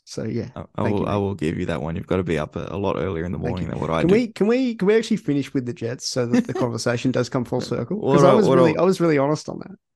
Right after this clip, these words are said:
Speaker 2: Yeah, look, what I was trying to say in that regard is we've also spent a lot of time, not just on this podcast and in the last week or two, or, uh, we,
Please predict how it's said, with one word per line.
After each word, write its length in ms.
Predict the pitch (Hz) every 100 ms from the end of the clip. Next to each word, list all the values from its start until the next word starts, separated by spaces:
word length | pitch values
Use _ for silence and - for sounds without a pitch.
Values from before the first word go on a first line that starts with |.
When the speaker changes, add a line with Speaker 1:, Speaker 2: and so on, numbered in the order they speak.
| _ _ _ _ _ _ _ _ _ _ _ _ _ _
Speaker 2:
Yeah, 140 | - 117
look, 140 | 104
what 160 | 80 127
I 100 | 110
was 260 | 104 101
trying 220 | - 104 98
to 60 |
say 140 | - 90
in 60 |
that 120 | 87
regard 340 | 67 98 85 85
is 160 | 87
we've 220 | 78 101 104
also 280 | 113 - 101
spent 340 | - 98 92
a 80 | -
lot 140 | 98 95
of 140 | -
time, 260 | - 101 127
not 140 | 170
just 140 | 123
on 100 | 104
this 120 | 101 -
podcast 540 | 110 - 123 104 113
and 160 | 92 101
in 80 |
the 80 | 98
last 340 | 98 85 - -
week 240 | 92 92
or 120 | 82
two, 320 | - 98 98
or, 480 | 71 98 104 101 -
uh, 40 |
we, 120 | 120